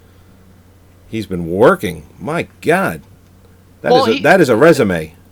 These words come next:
Speaker 2: Yeah, well, he's the son of an act-, he's the son of John Astin. He's gonna fucking work. You know, it's, it's not a
Speaker 1: It's not necessarily guaranteed, but yeah.
Speaker 2: But, but, you know, it's gonna happen. I mean, well, especially
Speaker 1: He was
Speaker 2: these
Speaker 1: on
Speaker 2: days.
Speaker 1: The Facts of Life for three seasons?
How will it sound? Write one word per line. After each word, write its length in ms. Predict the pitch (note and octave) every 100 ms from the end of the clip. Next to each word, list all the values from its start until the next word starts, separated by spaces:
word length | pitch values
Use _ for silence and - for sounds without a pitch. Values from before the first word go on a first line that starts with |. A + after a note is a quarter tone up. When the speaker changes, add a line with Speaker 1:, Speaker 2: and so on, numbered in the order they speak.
| _ _ _ _
Speaker 2:
Yeah, 80 | F4
well, 160 | D#4+ B3+
he's 260 | C4 B3+
the 80 | G3+
son 260 | - B3 A3
of 120 | E3+
an 80 | E3+
act-, 280 | G3 A3+
he's 260 | - F#3+ -
the 60 | -
son 180 | A3
of 100 | G3
John 260 | C3+ F#3+ G3
Astin. 380 | C3+ B2+ C#3+ C#3+ - -
He's 200 | - A3+
gonna 180 | D#4+ A#3
fucking 300 | D#3+ - C3
work. 260 | C#3+ F2+ - - _
You 80 | -
know, 200 | D3+ A2+
it's, 160 | B2 -
it's 180 | D3+ E3
not 200 | C#3 A2+
a 180 | F#2+
Speaker 1:
It's 180 | E2+ -
not 140 | B3 A3+
necessarily 500 | G3 - F#3 E3 C#3+
guaranteed, 680 | C#3+ B2+ A#2 - G#3+ C3+
but 160 | A2 A#2+
yeah. 320 | F3 G3+ D3 -
Speaker 2:
But, 200 | C#4 C4+ - _ _ _ -
but, 200 | B3 D#4
you 140 | D4+
know, 200 | G3+ C3
it's 160 | D3 D3+
gonna 200 | F#3 C3+
happen. 420 | A#2+ G#2 G#2 A2
I 100 | -
mean, 100 | F3+
well, 140 | F#3+ G3+
especially 300 | G3 A3+ D#3
Speaker 1:
He 40 |
was 100 | F#3
Speaker 2:
these 80 | G3
Speaker 1:
on 60 | E3+
Speaker 2:
days. 220 | A2+ A2
Speaker 1:
The 60 |
Facts 240 | B2+ D3 -
of 80 | F#2
Life 220 | G#2+ D#3+
for 140 | F2
three 260 | D#2+ F#2 B2+
seasons? 560 | - A2 D#3+ F#3 E3+